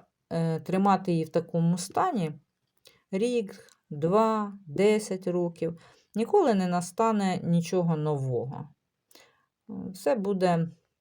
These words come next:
стабільно, а стабільно холодно і стабільно підвішено, скажімо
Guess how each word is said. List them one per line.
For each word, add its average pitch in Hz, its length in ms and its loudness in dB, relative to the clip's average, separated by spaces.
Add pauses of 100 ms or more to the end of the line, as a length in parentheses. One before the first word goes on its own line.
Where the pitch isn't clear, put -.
(880)
стабільно, 269 840 -2 (1120)
а 175 440 0 (1400)
стабільно 220 600 0
холодно 247 800 0
і 170 80 -6
стабільно 190 880 -4 (300)
підвішено, 135 920 -6
скажімо 147 560 -12